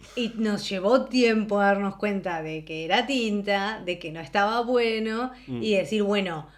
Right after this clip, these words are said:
Speaker 1: eh, voy a empezar a dejar entrar más agua que tinta".
Speaker 2: Ya.
Speaker 1: Eso es, eso es también eso. O sea, el, el hecho de que todo requiere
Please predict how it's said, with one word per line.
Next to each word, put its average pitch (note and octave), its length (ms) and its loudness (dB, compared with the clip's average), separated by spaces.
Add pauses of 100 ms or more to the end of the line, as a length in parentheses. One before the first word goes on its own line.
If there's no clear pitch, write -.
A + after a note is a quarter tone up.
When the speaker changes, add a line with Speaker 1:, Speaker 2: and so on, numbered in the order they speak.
(180)
Speaker 1:
eh, F#3 920 0
voy G#3 440 0
a G#3 40 0
empezar G3 380 0
a F#3+ 60 2
dejar F#3+ 320 -2
entrar F#3 360 -2
más F3+ 260 -8
agua E3+ 320 -4
que F3+ 120 -12
tinta". F3 600 -10
Speaker 2:
Ya. A#2 360 -8 (560)
Speaker 1:
Eso G3+ 240 -8
es, G#3 200 -8
eso F#3+ 200 -6
es G3+ 60 -8
también F#3+ 380 -2
eso. D#3+ 300 -12
O D3+ 80 -14
sea, E3 160 -10
el, E3 120 -10
el E3+ 280 -6
hecho F#3 220 -4
de G3 60 -4
que F#3 100 -6
todo G#3 400 -4
requiere G3 760 -4